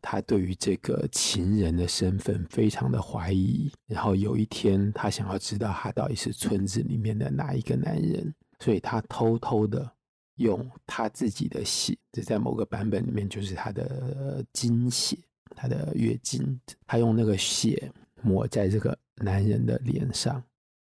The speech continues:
或者是抹在他的衣服上。等到第二天，他发现这个人竟然是他自己的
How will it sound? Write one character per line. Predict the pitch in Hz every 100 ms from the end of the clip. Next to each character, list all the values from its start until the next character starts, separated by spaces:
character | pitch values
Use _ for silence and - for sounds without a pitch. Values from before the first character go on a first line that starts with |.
| _
或 | - - -
者 | - -
是 | - - - 127
抹 | 120 -
在 | 123
他 | 104 117
的 | 104
衣 | - 107
服 | 107 -
上。 | - - 139 _ - -
等 | - 92
到 | 101 104 _
第 | 117 110 101
二 | 92
天， | 92 - 92 87 92 - _ _ _ -
他 | 101
发 | 92 95
现 | 90 - 90 110 _ _ _ _
这 | -
个 | 95
人 | - - 123
竟 | - 110
然 | 98 117
是 | - -
他 | - 101 - _
自 | - -
己 | -
的 | 151